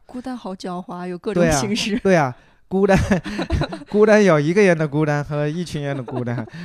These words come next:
Speaker 2: <laughs> 以各种形式存在的孤单。
Speaker 1: <laughs> 好，那我们下一个问题。
Speaker 2: 对，对，就，
Speaker 1: 哦，
Speaker 2: 就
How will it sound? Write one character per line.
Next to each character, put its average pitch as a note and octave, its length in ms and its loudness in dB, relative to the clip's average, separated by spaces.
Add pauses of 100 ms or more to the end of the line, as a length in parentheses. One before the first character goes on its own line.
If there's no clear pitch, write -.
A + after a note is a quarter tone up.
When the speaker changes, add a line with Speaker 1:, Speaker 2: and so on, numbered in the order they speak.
(200)
Speaker 2:
<laughs> D#3 500 -6
以 C#3 100 -4
各 F#3 140 -2
种 D3+ 200 -2
形 C3+ 200 -10
式 D#3 140 -4
存 B2 240 -12
在 C#3 140 -4
的 A#2+ 100 -6
孤 - 180 -6
单。 G#2+ 120 -6 (680)
Speaker 1:
<laughs> D#4+ 840 -8
好， F3 340 -20 (1120)
那 F#3 120 -8
我 F#3+ 60 -8
们 C3+ 80 -2
下 G#3 140 0
一 G3+ 40 -6
个 G3 100 -8
问 G3 200 -10
题。 F3+ 200 -12 (300)
Speaker 2:
对， D3 140 2
对， - 40 -8 (120)
就， G#3+ 120 0
Speaker 1:
哦， - 20 0
Speaker 2:
就 F3+ 220 -4